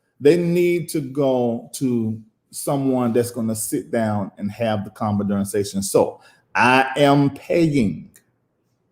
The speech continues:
Listen to me clearly. I am paying for this,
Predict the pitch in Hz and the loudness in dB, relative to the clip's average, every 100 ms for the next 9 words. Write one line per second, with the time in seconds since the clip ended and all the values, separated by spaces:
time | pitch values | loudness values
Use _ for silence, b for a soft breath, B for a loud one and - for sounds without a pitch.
0 | _ _ - 117 156 170 165 156 127 104 | _ _ -4 0 0 0 -2 -2 0 -2
1 | - 165 180 135 - - - _ _ _ | -4 -2 2 2 0 -8 -16 _ _ _
2 | _ _ _ _ _ _ 131 156 165 156 | _ _ _ _ _ _ 2 4 4 2
3 | 131 123 - - 202 208 214 185 180 175 | 0 0 -4 0 6 8 8 6 4 4
4 | 120 95 - - _ _ _ _ _ _ | 2 -2 -6 -18 _ _ _ _ _ _
5 | _ _ _ _ _ _ _ _ _ _ | _ _ _ _ _ _ _ _ _ _
6 | _ 143 135 123 98 - - | _ 0 2 2 0 -8 -20